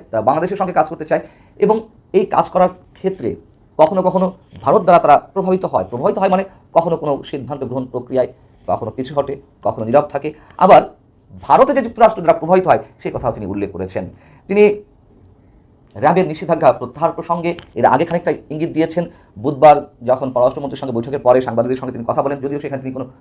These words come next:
প্রশ্ন নেননি, তারপর তিনি নিজের জায়গা থেকে বলেছেন যে কোন কোন জায়গায়, কোন কোন বিষয়ে বাংলাদেশ সরকারের সঙ্গে তার কথা হয়েছে। এবং এই যে ইন্ডিপেন্ডেন্ট এবং প্রথম আলো, তাদের সাক্ষাৎকারে তিনি আরও খোলাসা করেছেন যে হ্যাঁ, র্যাবের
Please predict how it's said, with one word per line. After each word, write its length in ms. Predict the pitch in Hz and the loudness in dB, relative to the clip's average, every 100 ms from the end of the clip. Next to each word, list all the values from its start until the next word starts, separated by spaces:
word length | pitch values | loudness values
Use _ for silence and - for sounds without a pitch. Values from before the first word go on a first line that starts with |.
| _ _ | _ _
প্রশ্ন 300 | - 220 208 | -4 -2 0
নেননি, 300 | 165 123 101 90 - - - | -2 -2 -6 -12 -18 -16 -6
তারপর 220 | 147 131 | -4 -4
তিনি 140 | 131 120 | -10 -8
নিজের 260 | 131 120 | -8 -8
জায়গা 200 | 120 123 | -4 -6
থেকে 100 | 147 | -6
বলেছেন 280 | 151 156 202 | -6 -6 -6
যে 60 | 170 | -8
কোন 180 | 110 | -8
কোন 120 | 123 123 | -8 -4
জায়গায়, 360 | 110 117 113 - - | -2 0 -4 -8 -10
কোন 120 | 180 | -8
কোন 100 | 175 | -6
বিষয়ে 400 | 131 127 120 104 - | -6 -4 -2 -2 -4
বাংলাদেশ 260 | 107 104 | -8 -8
সরকারের 240 | 117 120 110 | -8 -8 -8
সঙ্গে 140 | 107 | -10
তার 100 | 101 | -10
কথা 200 | 104 - | -10 -6
হয়েছে। 340 | 139 139 302 - - - - - - _ _ - - - - | -6 -6 -8 -14 -18 -20 -20 -20 -20 _ _ -20 -20 -16 2
এবং 240 | 208 160 - - - - - | 4 4 0 -14 -20 -12 -6
এই 60 | |
যে 80 | 170 | -4
ইন্ডিপেন্ডেন্ট 480 | 208 233 240 247 254 | -2 -2 2 4 4
এবং 160 | 208 190 | 4 2
প্রথম 220 | 196 180 | -4 2
আলো, 260 | 117 90 - - - - - - | 2 2 -10 -16 -20 -20 -8 2
তাদের 160 | 226 | 4
সাক্ষাৎকারে 440 | 254 - - 135 131 | 4 0 -4 -2 -2
তিনি 180 | 127 123 - | -2 -12 -4
আরও 180 | 147 156 | -2 -2
খোলাসা 380 | - 175 160 - | -4 -4 -4 -4
করেছেন 420 | 98 92 - 95 - - - | -8 -10 -12 -16 -16 -20 -8
যে 120 | 165 190 - | -4 -4 -2
হ্যাঁ, 180 | 165 131 | 2 4
র্যাবের 380 | 151 170 165 | 4 2 -2